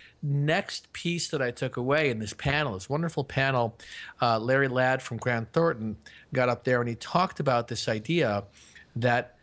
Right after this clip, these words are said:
you know, we've got classic roles and responsibilities, uh,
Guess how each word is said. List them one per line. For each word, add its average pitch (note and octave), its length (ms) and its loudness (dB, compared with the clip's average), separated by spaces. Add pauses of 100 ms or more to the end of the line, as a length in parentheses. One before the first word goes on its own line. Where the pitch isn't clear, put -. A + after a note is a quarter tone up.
(160)
you F3+ 60 2
know, D#3+ 60 4
we've C#3+ 160 2
got D3+ 220 2 (220)
classic E3+ 440 0
roles C#3+ 360 0
and D3+ 100 -4
responsibilities, B2 1160 -2 (280)
uh, G#2+ 220 2